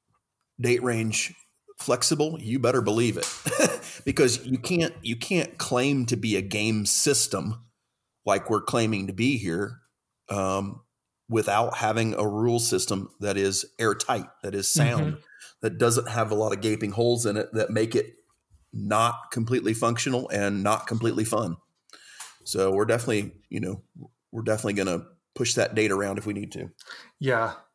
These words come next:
Speaker 2: Which, that said, we, that is still quite a bit of ways into the future. And I,
Speaker 1: Mm-hmm.
Speaker 2: I think that it is actually pretty achievable. But that's the
Speaker 1: Yeah.
Speaker 2: thing. It's just a matter of which value is most important, the timeline or the ultimate quality of it, and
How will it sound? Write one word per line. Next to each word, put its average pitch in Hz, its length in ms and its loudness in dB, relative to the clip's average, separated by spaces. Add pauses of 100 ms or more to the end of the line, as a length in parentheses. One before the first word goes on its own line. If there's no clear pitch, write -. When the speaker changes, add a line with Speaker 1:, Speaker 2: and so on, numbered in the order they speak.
(220)
Speaker 2:
Which, 151 360 2
that 156 340 4
said, 135 320 4
we, 165 260 2
that 160 260 2
is 143 220 2
still 147 260 0
quite 135 240 0
a 127 60 0
bit 120 140 -2
of 131 260 -4
ways 127 260 0
into 127 220 -4
the 117 80 -6
future. 127 480 -2
And 127 120 -2
I, 156 100 0
Speaker 1:
Mm-hmm. - 140 -4
Speaker 2:
I 156 60 4
think 160 260 0
that 135 140 0
it 123 140 -2
is 120 140 -2
actually 123 560 0 (260)
pretty 131 300 -4
achievable. 120 720 -4
But 135 200 -4
that's 196 200 2
the - 80 2
Speaker 1:
Yeah. 143 60 0
Speaker 2:
thing. 131 280 -2 (480)
It's 160 200 0
just 180 220 2
a 156 60 6
matter 143 360 4
of 117 120 0
which 135 200 0
value 131 400 2
is 113 140 -4
most 123 260 0
important, 117 400 -2
the 117 80 -2
timeline 120 640 -2
or 113 100 -4
the 117 240 -2 (400)
ultimate 131 460 0
quality 123 460 2
of 113 140 -4
it, 117 160 -2
and 127 320 -6